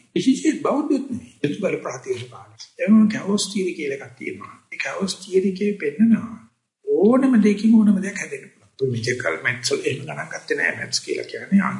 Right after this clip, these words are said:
ගණිතය කියලා කිව්වහම හරියටම මේ, මේ සමීකරණ දෙක සම්බර කරපුවාම වෙන්න පුළුවන් දෙයක්, කියන්න පුළුවන් දෙයක් තමයි වෙන්නේ. මැත්ස් වල නැත්තම් ගණිතයේ ඉහළම කෙලවර තමයි කැවොස් තියරි, ෆ්‍රැක්ෂනිසම් කියලා කියනවා.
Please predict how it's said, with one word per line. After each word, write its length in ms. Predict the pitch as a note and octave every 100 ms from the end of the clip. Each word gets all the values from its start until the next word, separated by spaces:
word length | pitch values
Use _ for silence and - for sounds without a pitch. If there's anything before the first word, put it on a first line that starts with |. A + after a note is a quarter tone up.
| -
ගණිතය 380 | - C3 B2 C#3+
කියලා 240 | C3+ B2
කිව්වහම 500 | D3 F#3 G#3+ B2+ - - - _ - -
හරියටම 640 | G#2 G#2 C3 C#3+ - F#3 G#3+
මේ, 260 | F3 B2+ C3+
මේ 160 | - C#3
සමීකරණ 560 | - B2+ C3 C3 - C3
දෙක 160 | C#3
සම්බර 380 | - A#2+ B2+ C3+
කරපුවාම 560 | D3 - G3+ - A2 A2+ A#3 - - _ _ _
වෙන්න 220 | B2 B2+ G3+
පුළුවන් 440 | G3 E3+ E3 F#3
දෙයක්, 220 | E3 D#3 -
කියන්න 300 | D3+ C3+ -
පුළුවන් 340 | F#3 F#3+ G3+
දෙයක් 180 | G3+ -
තමයි 240 | G3+ G#3
වෙන්නේ. 360 | F3+ - - - A#2
මැත්ස් 340 | B2 B2+ -
වල 200 | A3+ - A#2
නැත්තම් 380 | B2 B2 - -
ගණිතයේ 480 | A2+ D#3 F#3+ F#3 C#3+
ඉහළම 320 | D3+ G#3 B3+ B3+
කෙලවර 320 | G#3 B2 A#2+
තමයි 320 | A#2+ A2+ - - - _
කැවොස් 420 | - - - F2 -
තියරි, 300 | - G#2+ -
ෆ්‍රැක්ෂනිසම් 640 | - C#3 - F#3+ F#3 -
කියලා 260 | C3 - C3
කියනවා. 360 | - - -